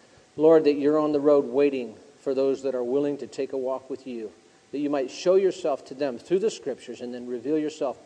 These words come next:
personally to them. Pray, I pray for everyone here, those that don't know you, that they might not leave with a misunderstanding of what it is to know you. And I pray that there might be a, a desire, a seed planted in their heart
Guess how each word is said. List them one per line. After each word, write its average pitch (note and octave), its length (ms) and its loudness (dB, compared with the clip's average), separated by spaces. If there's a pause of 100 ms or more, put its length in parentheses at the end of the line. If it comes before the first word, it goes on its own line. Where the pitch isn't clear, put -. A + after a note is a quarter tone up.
personally C3+ 460 -6
to - 120 -16
them. A2 220 -14 (880)
Pray, F3+ 260 4
I D#3 80 -4
pray F#3+ 180 2
for F#3 140 2
everyone E3+ 340 2
here, E3 340 2
those D#3 300 2
that D#3+ 180 -4
don't D3+ 280 -4
know D3+ 180 0
you, C3+ 140 0
that C3 120 -4
they C#3+ 80 -6
might C#3+ 220 -6
not C#3 240 -10
leave C#3+ 260 -2
with B2+ 180 -8
a A#2 120 -8
misunderstanding C3+ 880 -6
of A2+ 80 -12
what B2 180 -2
it C3+ 120 -6
is B2+ 160 -8
to F#3 180 -4
know C3 180 -6
you. G#2+ 200 -14 (500)
And C3+ 100 -6
I C3 60 2
pray D3+ 240 4
that C#3 120 -2
there C#3+ 100 -4
might C#3+ 200 -4
be C3+ 120 -4
a, A#2+ 120 -6 (220)
a C3 80 -8
desire, C3 600 -2 (580)
a A#2+ 60 -14
seed F3 360 -2
planted D3+ 320 -2
in C#3 100 0
their B2 140 -6
heart - 480 -6